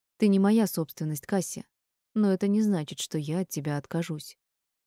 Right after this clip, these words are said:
Я дождусь, когда ты перестанешь упрямиться и согласишься быть со мной". "Долго ждать придется",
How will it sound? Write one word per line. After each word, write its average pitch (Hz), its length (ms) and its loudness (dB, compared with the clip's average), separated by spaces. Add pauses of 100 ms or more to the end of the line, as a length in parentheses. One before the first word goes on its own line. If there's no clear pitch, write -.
(120)
Я 214 160 0
дождусь, 202 420 0
когда 214 240 2
ты 185 120 -2
перестанешь 185 600 -2
упрямиться 175 680 -4 (100)
и 208 80 -4
согласишься 160 760 -4
быть 143 200 -6
со 165 140 -4
мной". 180 300 -2 (1000)
"Долго 247 380 4
ждать 156 260 -4
придется", 165 580 -4